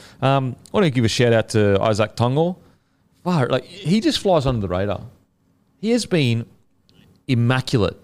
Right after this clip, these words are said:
ever since coming into first grade. Yeah, I've, I haven't seen a game where he's played less than a seven out of ten.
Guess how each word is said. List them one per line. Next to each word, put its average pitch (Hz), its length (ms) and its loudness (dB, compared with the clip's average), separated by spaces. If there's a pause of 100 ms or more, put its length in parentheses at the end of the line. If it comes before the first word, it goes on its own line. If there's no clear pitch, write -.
ever 127 160 2
since 120 220 -4
coming 113 220 -2
into 104 120 -4
first 104 280 -4
grade. - 240 -8 (100)
Yeah, 139 180 0
I've, 170 240 0
I 170 140 0
haven't 190 180 -2
seen 180 220 -2
a 151 40 -2
game 123 300 0
where 117 120 2
he's 117 120 -2
played 113 260 -2
less 107 200 0
than 101 160 -4
a 92 240 0 (1000)
seven 120 260 -2
out 143 120 0
of 143 60 -6
ten. 165 260 -6